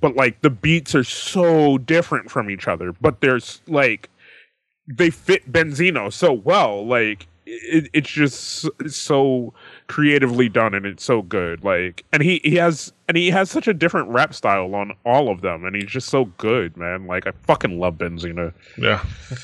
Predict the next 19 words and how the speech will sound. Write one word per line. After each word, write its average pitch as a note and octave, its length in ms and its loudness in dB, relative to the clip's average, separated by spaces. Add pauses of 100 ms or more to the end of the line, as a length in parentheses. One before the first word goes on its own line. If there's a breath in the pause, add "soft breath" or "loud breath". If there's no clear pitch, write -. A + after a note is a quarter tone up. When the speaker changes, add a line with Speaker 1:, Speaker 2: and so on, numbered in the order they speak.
(460 loud breath)
Speaker 2:
Uh, G2 680 2
I, F#2+ 100 -12
I, G2+ 420 -6
I G2 40 -6
did F#2+ 440 -4
notice G2 540 0
he, G2+ 180 -6
he G2+ 120 -2
had G2+ 260 2
to, G#2 200 4
he G#2 120 0
had A#2+ 200 2
to C3 60 2
include G2+ 500 0
the, F#2+ 380 2
the F#2+ 140 -4
dab F#2 360 2
in F#2 140 -6
there. F#2 200 -6